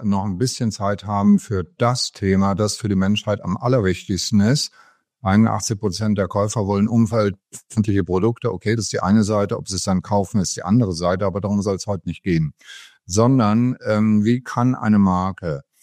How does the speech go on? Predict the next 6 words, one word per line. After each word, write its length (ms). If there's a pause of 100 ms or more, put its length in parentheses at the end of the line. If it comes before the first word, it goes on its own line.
(240)
Nachhaltigkeit 1160 (140)
authentisch 1080 (120)
in 240
ihre 280
Kommunikation 800
einbinden, 920